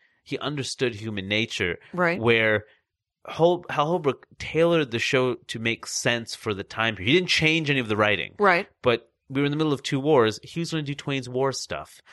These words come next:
Speaker 1: He was gonna
Speaker 2: Okay.
Speaker 1: do Twain's stuff about religion and the nature of government. He was gonna do stuff so it sounds like Twain is responding to things that
Speaker 2: Oh
Speaker 1: were
Speaker 2: my
Speaker 1: happening
Speaker 2: God.
Speaker 1: in the current
Speaker 2: Are there
Speaker 1: situation.
Speaker 2: recordings of these?
Speaker 1: There's t-, he's had albums out
Speaker 2: There has
Speaker 1: and
Speaker 2: to be a thousand
Speaker 1: it,
Speaker 2: recordings of this.
Speaker 1: Mark Twain Tonight is brilliant, and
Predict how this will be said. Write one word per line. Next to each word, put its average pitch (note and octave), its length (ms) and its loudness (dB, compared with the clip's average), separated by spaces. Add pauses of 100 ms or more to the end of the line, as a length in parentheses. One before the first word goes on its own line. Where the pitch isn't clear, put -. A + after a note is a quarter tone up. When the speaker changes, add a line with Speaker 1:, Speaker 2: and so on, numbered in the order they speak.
Speaker 1:
He F#3 60 4
was A3 180 4
gonna G#3+ 140 4
Speaker 2:
Okay. G3+ 100 2
Speaker 1:
do D#3 140 0
Twain's D3 380 -4
stuff - 180 -2
about C#3 240 2
religion B2+ 480 -2
and G2 80 -6
the G#2 40 -6
nature A2+ 300 -4
of A2 160 -8
government. G#2+ 640 -2 (320)
He D#3+ 140 2
was D#3+ 100 0
gonna F3 160 4
do E3 140 0
stuff D#3+ 200 0
so D3+ 140 0
it C3 140 -2
sounds C#3+ 340 -2
like B2+ 140 -2
Twain B2+ 340 -6
is A2+ 160 -10
responding A2+ 460 -2
to G#2+ 100 -4
things A2 240 -6
that C4 80 4
Speaker 2:
Oh E4 60 4
Speaker 1:
were D4+ 80 2
Speaker 2:
my G3 140 4
Speaker 1:
happening G3+ 320 0
Speaker 2:
God. - 140 -10 (200)
Speaker 1:
in A#2 260 -2
the G#2+ 80 -2
current A2 480 0
Speaker 2:
Are A#3+ 80 6
there F#4+ 140 4
Speaker 1:
situation. D4 240 4
Speaker 2:
recordings A3+ 420 4
of F#4+ 100 2
these? G#4+ 360 -4
Speaker 1:
There's E3+ 240 4
t-, C3+ 160 -4
he's C3+ 160 -4
had B2+ 160 2
albums A2 500 0
out G#2 200 4
Speaker 2:
There B2+ 100 6
has B3+ 220 4
Speaker 1:
and - 40 -4
Speaker 2:
to A3+ 60 -4
be G3 80 4
a F#3 80 4
thousand F3 420 2
Speaker 1:
it, E3 40 4
Speaker 2:
recordings E3 380 4
of D3+ 120 -4
this. C#3 120 -4
Speaker 1:
Mark D3 260 2
Twain C#3+ 260 -4
Tonight B2 300 -2
is G2+ 120 -8
brilliant, A2+ 560 0
and G#2+ 240 -8